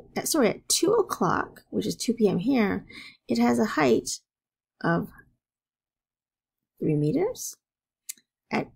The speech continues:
eight o'clock, it's only point two, which is right over here. All right, so we want to write a sinusoidal function. So let's start with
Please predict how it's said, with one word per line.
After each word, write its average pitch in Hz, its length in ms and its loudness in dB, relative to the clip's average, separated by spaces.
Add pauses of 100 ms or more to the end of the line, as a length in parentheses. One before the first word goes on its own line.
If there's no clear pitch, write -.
eight 359 240 4
o'clock, 156 540 2 (300)
it's 202 180 0
only 208 160 4
point 247 500 2
two, - 380 2 (120)
which - 180 -10
is 240 180 -6
right - 320 -4 (100)
over - 220 -6
here. - 380 -8 (1200)
All 294 100 2
right, - 160 2
so - 100 -2
we 240 120 6
want 277 160 2
to - 40 0
write - 160 4
a - 40 4
sinusoidal 233 680 0
function. - 540 -10 (460)
So - 200 -4
let's - 200 2
start - 280 0
with 233 240 0